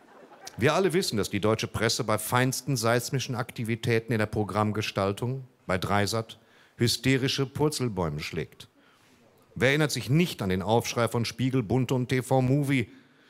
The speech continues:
als der Dreisat-Straßenfeger Bilder aus Südtirol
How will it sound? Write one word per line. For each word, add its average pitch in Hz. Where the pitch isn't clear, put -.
als 117
der 135
Dreisat-Straßenfeger 120
Bilder 147
aus 123
Südtirol 135